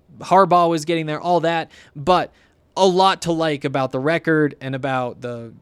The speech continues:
awards and all of that kind of stuff. But he did leave Stanford a little over a year ago because a student filed a plaint-, a complaint against him.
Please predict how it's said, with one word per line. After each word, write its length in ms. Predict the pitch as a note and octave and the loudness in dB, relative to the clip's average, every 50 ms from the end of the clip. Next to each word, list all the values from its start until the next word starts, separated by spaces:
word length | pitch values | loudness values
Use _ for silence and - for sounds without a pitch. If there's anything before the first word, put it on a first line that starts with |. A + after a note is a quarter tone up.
| _ _ | _ _
awards 640 | - C3+ D3 E3+ G3+ G3+ F#3+ F#3 F3+ E3+ D#3+ C#3 C3 | -10 -8 0 2 4 6 6 6 6 6 4 0 -2
and 100 | C#3 D3+ | 0 2
all 160 | D#3+ D#3+ D#3 | 2 2 2
of 80 | D3 C#3 | 2 0
that 220 | D3 C#3+ C#3 - | -2 -4 -6 -6
kind 180 | - C3+ C3 C3 | -8 -10 -8 -8
of 60 | B2 | -10
stuff. 340 | - - D3 C3 B2+ B2 - _ _ - - _ _ _ - | -10 -6 -6 -6 -6 -6 -10 _ _ -20 -20 _ _ _ 4
But 280 | E3+ G#3 G3+ D#3 - | 4 6 6 4 0
he 140 | - - E3 | -6 -6 -6
did 280 | C#3+ C3 D#3 F3 F3 E3 | -2 0 0 0 0 0
leave 240 | D#3 E3+ F#3 E3 | -2 -4 -2 -4
Stanford 600 | - - - C#3+ C#3 C3+ B2+ - D3+ D#3+ F3 E3 - - | -4 -4 -4 -4 -4 -6 -6 -4 -2 -2 -2 -4 -6 -6
a 60 | C3+ | -6
little 300 | C3+ C#3 D3 D3 D#3 E3 | -2 0 0 2 4 4
over 220 | D#3+ D#3+ D#3+ F#3 F#3 | 4 4 2 2 0
a 60 | E3+ | 0
year 240 | D3 C3 B2 B2+ B2 | 0 -2 -4 -4 -6
ago 380 | A#2+ A#2+ B2 A#2+ B2+ D3+ E3+ - _ _ _ _ _ _ - | -6 -8 -6 -6 -6 -6 -8 -10 _ _ _ _ _ _ -4
because 640 | C3 D3 C#3+ C#3 - D3 C#3+ C#3 C#3 C#3+ D3 C#3+ D3+ | -2 -2 -2 0 0 0 2 4 4 2 2 0 -2
a 60 | C#3+ | -4
student 340 | - - E3 E3+ F3 F3+ - | -4 -4 -4 -4 -4 0 2
filed 220 | G3 F#3+ F#3+ F#3+ | 4 4 4 2
a 40 | G#3 | 0
plaint-, 380 | - A#3 A3 G3 D#3 D3 - | -2 -2 -2 -2 -4 -6 -8
a 80 | C#3 C#3+ | -8 -6
complaint 400 | C#3 - E3 D3 - G3 G3 D#3 | -4 -4 -2 0 0 0 0 0
against 340 | D3+ C3 C3 A#2 - - - | -4 -6 -8 -8 -10 -14 -16
him. 140 | G2+ - | -16 -18